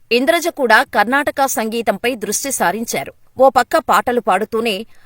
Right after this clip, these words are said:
నాటకాలలో వేషాలు కూడా వేసేవారు ఇంద్రజ. అలా చిన్నప్పటి నుంచే పాటలు, యాక్టింగుపై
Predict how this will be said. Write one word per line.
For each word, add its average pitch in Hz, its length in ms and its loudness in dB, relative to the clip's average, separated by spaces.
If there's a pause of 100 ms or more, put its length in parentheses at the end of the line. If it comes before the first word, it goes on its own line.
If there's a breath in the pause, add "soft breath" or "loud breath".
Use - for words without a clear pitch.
(100)
నాటకాలలో 285 680 2
వేషాలు 269 440 0
కూడా 254 260 4
వేసేవారు 240 720 0
ఇంద్రజ. 233 280 -2 (420)
అలా 262 300 2 (160)
చిన్నప్పటి 311 400 -4
నుంచే 254 360 -2
పాటలు, 214 600 0 (100)
యాక్టింగుపై 220 600 -4